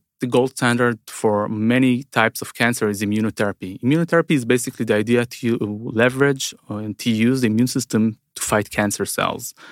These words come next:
So the immune system attacks the, the tumors and basically eliminates the cancer. But in order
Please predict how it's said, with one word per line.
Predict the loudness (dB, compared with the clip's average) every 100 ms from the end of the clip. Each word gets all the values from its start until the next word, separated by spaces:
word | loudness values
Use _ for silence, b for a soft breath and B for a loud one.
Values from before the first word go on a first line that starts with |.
| B _
So | -2 0
the | 2
immune | 2 2
system | 0 0 0 -2
attacks | -2 -2 -2 -12
the, | -18 _
the | -8
tumors | -2 0 2 2 2
and | 0
basically | 0 -2 -6 -4 -4 -4 B B B B -4
eliminates | 2 2 2 0
the | -4
cancer. | -2 -2 -2 -6 -10 -12 b b b b _ -4
But | -4 0
in | 2
order | 2 2